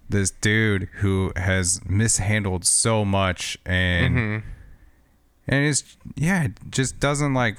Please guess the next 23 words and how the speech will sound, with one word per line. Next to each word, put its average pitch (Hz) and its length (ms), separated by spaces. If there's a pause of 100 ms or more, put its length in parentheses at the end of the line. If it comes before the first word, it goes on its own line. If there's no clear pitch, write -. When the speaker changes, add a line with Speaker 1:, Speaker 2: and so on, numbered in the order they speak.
Speaker 1:
really 123 300
represent 120 640
forward 117 560
progress 104 720 (480)
for 104 180
the, 95 380
for 113 200
the 101 100
country. 113 840
Speaker 2:
For 143 260
sure. - 160
Speaker 1:
And, 98 400 (380)
like, 95 220
Speaker 2:
But 139 80
I 139 60
think 156 440
Speaker 1:
this 113 200
is 127 140
a 127 60
time 123 340
where 120 260
we 113 140
need 113 460